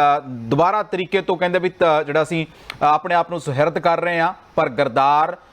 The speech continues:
ਮਨਪ੍ਰੀਤ ਇਆਲੀ ਲਈ ਪਾਰਟੀ 'ਚ ਕੋਈ ਜਗ੍ਹਾ ਨਹੀਂ ਹੈ। ਉਹਨਾਂ ਨੇ ਇਹ ਵੀ ਕਹਿ ਦਿੱਤਾ ਵੀ ਆਹ ਜਿਹੜਾ ਤੁਹਾਡਾ ਬਣਾਇਆ ਹੋਇਆ ਸਾਡਾ ਐਮ ਐਲ ਏ ਸੀ, ਪਾਰਕਾਂ ਬਣਾਈਆਂ, ਸੋਹਣੇ ਸੋਹਣੇ, ਅ, ਜਿਹੜੇ ਆ ਰਾਹ ਬਣਾ ਦਿੱਤੇ ਆ, ਇਹ ਮੈਂ ਹੀ ਉਹਨੂੰ ਪੈਸੇ ਦਿੱਤੇ ਆ, ਉਹਨੇ ਆਪ ਦੀ ਜੇਬ 'ਚੋਂ ਨਹੀਂ ਬਣਾਏ ਹੈਗੇ।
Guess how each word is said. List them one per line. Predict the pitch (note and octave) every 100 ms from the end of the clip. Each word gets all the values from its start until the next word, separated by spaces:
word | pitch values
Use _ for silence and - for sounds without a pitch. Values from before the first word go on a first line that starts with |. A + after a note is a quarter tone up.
| _ A2
ਮਨਪ੍ਰੀਤ | B2+ E3 E3 A3 G3
ਇਆਲੀ | F3 F3+
ਲਈ | F3+
ਪਾਰਟੀ | D#3+ C#3 D3+
'ਚ | C3
ਕੋਈ | - A2+
ਜਗ੍ਹਾ | G2 F2+
ਨਹੀਂ | F2+
ਹੈ। | G#2
ਉਹਨਾਂ | C#3 F3
ਨੇ | F#3
ਇਹ |
ਵੀ | A3
ਕਹਿ | G#3 F#3
ਦਿੱਤਾ | F#3 D#3+ F#3 A3 - _ -
ਵੀ | C#3+
ਆਹ | F3 F3+
ਜਿਹੜਾ | F3 G3+
ਤੁਹਾਡਾ | G3 F3 D3 E3 F#3 F3+ - - B2+
ਬਣਾਇਆ | E3 E3 D#3+
ਹੋਇਆ | D#3 E3+
ਸਾਡਾ | F3 - D#3 F#3 F#3
ਐਮ | F3+
ਐਲ | F#3
ਏ | F3+
ਸੀ, | E3+
ਪਾਰਕਾਂ | F3 E3 D3+ - F3+
ਬਣਾਈਆਂ, | E3+ E3+ D3+ E3
ਸੋਹਣੇ | - E3 F3
ਸੋਹਣੇ, | F3+ E3+ F3
ਅ, | - - - C#3 D3 D#3
ਜਿਹੜੇ | D#3+ E3
ਆ | D#3+ D3+
ਰਾਹ | C#3 C#3+ F#3
ਬਣਾ | F3+ E3+
ਦਿੱਤੇ | C#3+ C#3+ E3+
ਆ, | E3 G3 - _
ਇਹ | E3
ਮੈਂ | D#3+ D#3 E3+ F#3
ਹੀ | A#3
ਉਹਨੂੰ | A3+ A3
ਪੈਸੇ | F3+ D#3 D#3
ਦਿੱਤੇ | C3 - A2
ਆ, | F2 - - -
ਉਹਨੇ | D#3 F3
ਆਪ | F#3+ F3
ਦੀ | E3
ਜੇਬ | D#3+ D#3 G3+
'ਚੋਂ | A3 G#3
ਨਹੀਂ | G#3
ਬਣਾਏ | A#3 F#3+ C3+
ਹੈਗੇ। | B2+ F#3